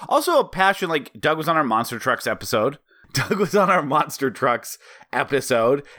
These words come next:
and, like, that features a goopy, lovable creature as well. And I think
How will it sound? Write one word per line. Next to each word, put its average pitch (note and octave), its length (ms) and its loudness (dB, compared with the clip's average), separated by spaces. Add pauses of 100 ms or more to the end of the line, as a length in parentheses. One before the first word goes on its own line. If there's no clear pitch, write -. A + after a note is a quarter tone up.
(120)
and, F3 220 2
like, F3 400 0
that E3 240 2
features F3 360 -2
a F3+ 60 4
goopy, B2+ 460 0
lovable A2+ 480 2
creature A2 500 -2
as - 160 0
well. D3+ 500 -2 (360)
And D#3 260 2
I E3+ 140 0
think F#3 340 -2